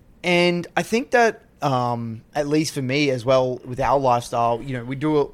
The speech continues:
we work from home, we do all our coaching, and then, um,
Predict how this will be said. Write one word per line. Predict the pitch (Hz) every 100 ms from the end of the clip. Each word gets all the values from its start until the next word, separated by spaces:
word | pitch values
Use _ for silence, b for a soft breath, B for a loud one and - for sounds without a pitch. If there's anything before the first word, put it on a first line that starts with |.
| - _ _ -
we | 123
work | 131 139 139
from | 139
home, | 131 131 131 131 127
we | 131
do | 127
all | 117 123
our | 120
coaching, | - 135 123 139 131 131
and | 117
then, | 127 123 123 117 b b b b -
um, | 113 110 107 107 107 107